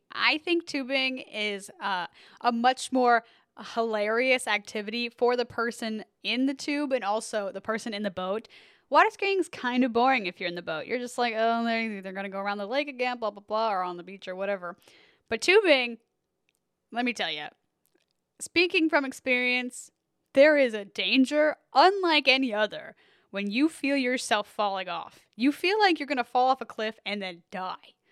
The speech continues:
Um, and if you're doing it in the ocean, yes, probably. <laughs> But if you're doing it at a lake, there's really no harm. I don't know. I think I've definitely skidded off a tube and just, like,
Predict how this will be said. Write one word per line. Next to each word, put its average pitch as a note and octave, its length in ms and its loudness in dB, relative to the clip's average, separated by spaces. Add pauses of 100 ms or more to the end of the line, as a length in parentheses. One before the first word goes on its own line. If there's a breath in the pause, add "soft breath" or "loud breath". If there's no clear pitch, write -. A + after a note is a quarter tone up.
(520 soft breath)
Um, G3 420 -2 (500)
and G#3+ 200 -4
if G#3 100 -4
you're G#3+ 100 -2
doing A3 220 -2
it A3 80 -4
in G#3+ 80 -6
the G#3 100 -4
ocean, G#3 360 -4
yes, G3 420 -8
probably. - 400 -10 (800)
<laughs> D#4+ 160 2 (100)
But D#4 300 8
if D#4 160 -2
you're E4 100 6
doing F#4+ 220 4
it D4+ 80 2
at C4+ 100 -2
a B3+ 60 -2
lake, C4+ 420 4 (300 loud breath)
there's F4+ 240 0
really G#4+ 360 4
no C4 600 0
harm. C#4+ 460 -2 (140)
I A#3+ 200 6
don't A3 120 0
know. F#3+ 300 -4 (100)
I A#3 200 0
think D#4 180 0
I've A3+ 240 -2
definitely A3+ 540 -2
skidded A3+ 440 -2
off G3 520 -2 (320 loud breath)
a A#3 100 2
tube A3 500 -4
and A3 160 -4
just, A3 140 -12
like, G3+ 220 -8